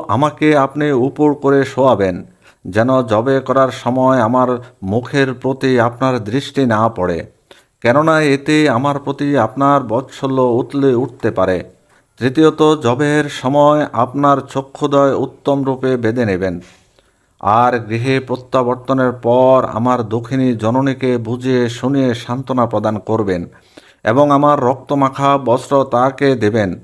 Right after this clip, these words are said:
এবং আপনি যে আল্লাহর হুকুমে আমাকে কোরবানি করলেন, এই কথা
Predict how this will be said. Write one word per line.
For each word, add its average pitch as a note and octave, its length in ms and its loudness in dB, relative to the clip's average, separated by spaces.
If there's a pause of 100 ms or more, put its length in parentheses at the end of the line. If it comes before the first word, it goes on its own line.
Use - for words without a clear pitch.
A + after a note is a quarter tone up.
(260)
এবং A#2 320 2
আপনি B2+ 500 0
যে B2 280 0
আল্লাহর B2+ 460 -2
হুকুমে B2 420 -2
আমাকে B2 380 0
কোরবানি A#2+ 560 -2
করলেন, C#3+ 440 0 (260)
এই C3+ 320 2 (100)
কথা B2 400 -2